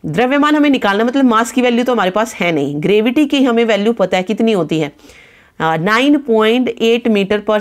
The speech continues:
second square होती है। यहाँ लिख लेते हैं पूरी तरीके से, यहाँ मास निकालना है तो ये इधर क्या आ जाएगा, डिवाइड में आ जाएगा, तो फ़ोर्टी नाइन upon में नाइन पॉइंट एट, इसको सॉल्व करेंगे, नाइन पॉइंट एट into टेन, आ, करके इसको, आ, सॉल्व किया जाएगा। तो यहाँ से आंसर निकलेगा फ़ाइव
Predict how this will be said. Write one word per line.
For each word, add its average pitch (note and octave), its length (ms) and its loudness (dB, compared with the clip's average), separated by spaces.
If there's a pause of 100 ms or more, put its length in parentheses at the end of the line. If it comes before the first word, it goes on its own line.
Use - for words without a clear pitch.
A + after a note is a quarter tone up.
second F#3+ 320 -4
square D#3+ 240 0
होती C#3+ 300 -2
है। C#3 140 -6 (340)
यहाँ D3+ 180 -8
लिख C#3 200 -8
लेते D3 240 -4
हैं E3+ 100 -6
पूरी - 220 -8
तरीके C3+ 300 -8
से, A3 140 -6 (340)
यहाँ A#3 120 0
मास A#3 300 0
निकालना A3 340 0
है A#3 60 -2
तो A#3 80 -2
ये A3 100 2
इधर G#3 160 0
क्या G3 140 -2
आ F#3+ 40 -2
जाएगा, F3+ 340 0 (480)
डिवाइड G3 400 0
में F3 60 0
आ D#3 60 2
जाएगा, D#3 200 2
तो E3 80 -6
फ़ोर्टी A3+ 280 -2
नाइन A#3 400 2
upon F#3+ 380 -2
में G#3+ 120 0
नाइन F3 340 -2
पॉइंट F3 440 -4
एट, D3 460 -6 (360)
इसको F#3 240 -4
सॉल्व A3+ 300 0
करेंगे, A3 320 0
नाइन G3 280 -2
पॉइंट G3 240 -4
एट F#3+ 160 -4
into F#3 340 -4
टेन, G3 240 -4 (360)
आ, D#3+ 240 -2
करके F#3 380 -2
इसको, G3+ 380 -2
आ, D3+ 300 -2
सॉल्व F3+ 300 -4
किया F#3 140 -4
जाएगा। E3+ 300 -2
तो G3+ 100 -4
यहाँ F3+ 180 -2
से G#3 120 -4
आंसर D#3+ 240 -4
निकलेगा D3+ 380 -4
फ़ाइव D#3 360 -4